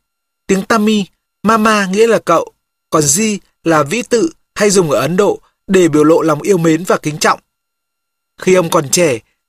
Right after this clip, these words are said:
nghĩa là rất lâu trước khi tôi, tôi ra đời, Mamaji là quán quân bơi lội của toàn vùng Nam Ấn. Cả đời trông ông lúc nào cũng như một nhà quán quân.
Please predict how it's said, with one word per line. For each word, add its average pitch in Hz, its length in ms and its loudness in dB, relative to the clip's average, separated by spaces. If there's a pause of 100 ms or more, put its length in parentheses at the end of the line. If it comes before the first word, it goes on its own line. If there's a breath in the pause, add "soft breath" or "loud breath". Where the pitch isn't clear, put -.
nghĩa 262 160 2
là 240 120 2
rất 233 220 0
lâu 220 240 0
trước - 180 -4
khi 226 140 -2
tôi, 214 280 0
tôi 202 180 2
ra 190 140 0
đời, 160 300 0 (640)
Mamaji 208 560 0 (300)
là 180 200 2
quán 175 200 0
quân 220 220 2
bơi 220 140 4
lội 190 160 2
của 151 140 -4
toàn 160 220 -2
vùng 151 240 -2
Nam 165 140 -2
Ấn. 165 300 -4 (920)
Cả 196 140 2
đời 185 240 2
trông 208 200 0
ông 226 120 2
lúc 233 140 -6
nào 185 200 -2
cũng 196 180 -8
như 226 140 -2
một 190 100 -2
nhà 151 220 -2
quán 147 240 -4
quân. 202 240 -2